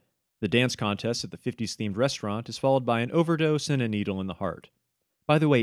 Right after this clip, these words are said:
it would require an immensely visual director to get anything out of the one-paragraph description where Vincent and Mia simply dance the twist.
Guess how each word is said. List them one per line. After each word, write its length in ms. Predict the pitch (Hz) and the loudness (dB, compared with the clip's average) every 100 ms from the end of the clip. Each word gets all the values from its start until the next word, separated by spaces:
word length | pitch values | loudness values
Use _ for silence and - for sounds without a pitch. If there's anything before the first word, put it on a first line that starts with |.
| - | 2
it 80 | 120 | -2
would 240 | 120 120 | -2 -2
require 380 | 131 123 135 131 | -4 -2 0 2
an 180 | - 110 | 0 -4
immensely 500 | 110 123 147 - 139 | -4 -2 -2 -2 -2
visual 440 | 110 131 123 110 | 0 0 2 0
director 460 | 95 95 98 90 92 | 0 0 0 -2 -8
to 60 | 87 | -4
get 180 | 98 - | -6 -4
anything 380 | 120 117 120 104 | -4 -2 -4 -4
out 140 | 101 | -6
of 80 | 87 | -4
the 80 | 98 | -4
one-paragraph 640 | 104 107 107 101 98 87 | -4 -4 -2 -2 -2 -4
description 580 | 92 - 104 - 85 85 _ _ | -6 -4 -4 -4 -8 -12 _ _
where 120 | 110 | -4
Vincent 340 | 92 104 - 107 | -2 -4 -4 -4
and 140 | 101 | -4
Mia 260 | 95 90 87 | -2 -2 -4
simply 320 | - 98 98 | -6 -6 -6
dance 280 | 90 85 - | -6 -8 -8
the 100 | 90 | -8
twist. 440 | 90 82 - - | -8 -8 -10 -14